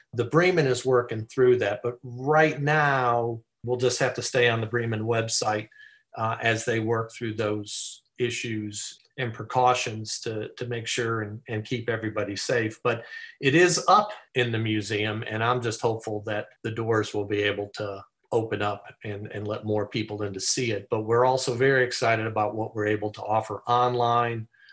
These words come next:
We have a video of Herb. We have a three-dimensional tour, so you can move through the exhibition space and look at all the individual images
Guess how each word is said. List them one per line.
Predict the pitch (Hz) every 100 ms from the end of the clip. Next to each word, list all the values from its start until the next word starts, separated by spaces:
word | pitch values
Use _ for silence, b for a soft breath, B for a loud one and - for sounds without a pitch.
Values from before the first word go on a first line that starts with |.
| b -
We |
have | 107 101
a | 92
video | 107 117 117 117 113
of | 110
Herb. | - 117 117 110 110 107 b b b -
We | 107
have | 107 101
a |
three-dimensional | - 117 120 117 113 113 110 117 107
tour, | 107 - 123 123 120
so | 110 107
you | 117 127
can | - 117
move | 123 120 117
through | - 123 120 120
the | 110 110
exhibition | 117 - 117 117 - 113
space | - - 113 110 110 - -
and | 107 101 104
look | 120 113 123
at | 107 -
all | 113 113
the | 110
individual | 110 107 107 104 107 104 110
images | 110 104 110 107 101 - -